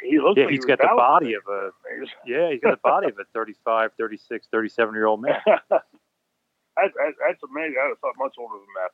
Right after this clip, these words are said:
Speaker 1: But, uh, back to the other thing, uh, you know, the thing about craniums is, you know, even though our bodies age and, you know, our skin sort of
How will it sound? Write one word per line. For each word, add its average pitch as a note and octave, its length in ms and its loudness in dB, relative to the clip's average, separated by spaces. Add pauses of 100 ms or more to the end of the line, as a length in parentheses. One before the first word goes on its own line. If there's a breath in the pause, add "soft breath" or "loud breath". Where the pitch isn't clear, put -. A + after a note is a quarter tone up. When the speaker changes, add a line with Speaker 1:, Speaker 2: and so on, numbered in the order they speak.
Speaker 1:
But, G#2+ 80 -4
uh, G#2 360 2 (600)
back D3 320 2
to C#3 80 -12
the C#3+ 160 0
other E3+ 240 -4
thing, A#2 240 -8
uh, G#2+ 240 0
you - 160 -12
know, A#2 80 -8
the G#2+ 160 -20
thing - 80 4
about E3+ 240 2
craniums D#3 600 -4 (520)
is, A2+ 160 -4 (640)
you A2 80 -14
know, G#2+ 160 -6
even C#3 160 -4
though C3+ 160 2
our B2 100 2
bodies B2+ 460 0
age B2+ 480 -10
and, A2+ 80 -20
you A2+ 160 -18
know, G#2+ 80 -2
our G2+ 160 -4 (140)
skin C3 280 -6
sort C3+ 200 -6
of A2 60 -14